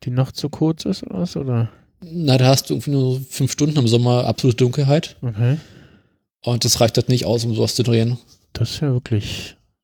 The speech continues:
Speaker 1: nicht sehr lange.
Speaker 2: Ja.
Speaker 1: Also da kannst du wirklich sagen, irgendwie so um drei Uhr nachts oder so geht die Sonne schon wieder auf oder so.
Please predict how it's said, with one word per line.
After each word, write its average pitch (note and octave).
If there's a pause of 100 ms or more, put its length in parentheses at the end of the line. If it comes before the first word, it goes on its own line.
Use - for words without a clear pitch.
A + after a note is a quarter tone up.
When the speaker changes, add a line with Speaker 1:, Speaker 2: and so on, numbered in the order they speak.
Speaker 1:
nicht -
sehr A#2+
lange. A2 (760)
Speaker 2:
Ja. - (1040)
Speaker 1:
Also -
da A#2+
kannst C#3
du C#3+
wirklich C3
sagen, G2
irgendwie F#2+
so F#2+
um F#2+ (760)
drei -
Uhr B2
nachts A#2+
oder C3+
so C3+ (380)
geht -
die C3
Sonne B2+
schon A2+
wieder A2
auf G#2
oder A2
so. G#2